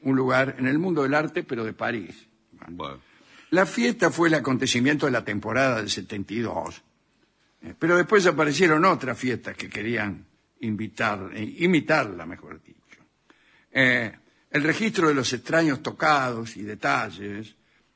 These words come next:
Speaker 1: el suelo en damero blanco y negro del palacio,
Speaker 2: Mm.
Speaker 1: permitió ver la semejanza que tenían est-, esta, estos decorados con la iconografía masónica, y surgieron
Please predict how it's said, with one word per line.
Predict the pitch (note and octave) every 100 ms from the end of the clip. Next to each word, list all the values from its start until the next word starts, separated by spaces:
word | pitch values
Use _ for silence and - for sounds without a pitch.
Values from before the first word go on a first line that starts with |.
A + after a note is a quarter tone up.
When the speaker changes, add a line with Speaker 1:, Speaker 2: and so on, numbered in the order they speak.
| _
Speaker 1:
el | B2 B2
suelo | - E3+ F#3 F3+ D#3+
en | C3
damero | C3+ D3+ D3 C#3
blanco | C3 C#3 C3 B2
y | A#2
negro | C#3 D3+ B2 A2+
del | A2 G2
palacio, | - C3 C3+ C3 A#2 - G2 G#2+ G#2+ G#2+
Speaker 2:
Mm. | F2 E2 F2 _ _
Speaker 1:
permitió | C#3 C3+ C#3+ D#3+ F3
ver | E3+
la | D#3+ C#3
semejanza | C#3 C3 B2+ D3+ C#3 B2+ B2
que | A2+ G2
tenían | G#2+ A2+ C3 B2+ B2 A#2+ - _ _ _ _ _ _ _ -
est-, | D#3 - -
esta, | B2 - G#2 - - - _ _ _ _ _
estos | C3+ - A2
decorados | A#2 A2+ B2 C3 A2+ A#2 A2+ _ _ _
con | D#3+ F#3
la | F3 D#3+
iconografía | - D#3+ D#3 C#3+ C3 - E3
masónica, | C3 A#2 - - A#2+ F#2 F#2 - F#2 G2 - _ _ _ _ _ _ _
y | C#3+
surgieron | - F3 E3 G3+ G#3+ G#3 G3